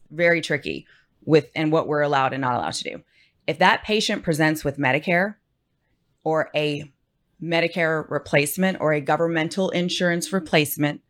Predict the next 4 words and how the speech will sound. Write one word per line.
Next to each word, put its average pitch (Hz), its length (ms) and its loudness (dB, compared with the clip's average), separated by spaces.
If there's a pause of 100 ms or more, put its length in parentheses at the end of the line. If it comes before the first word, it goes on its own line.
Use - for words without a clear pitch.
(220)
model, 123 520 2 (1120)
if 151 260 0
that 190 240 2 (420)
happens, 143 680 0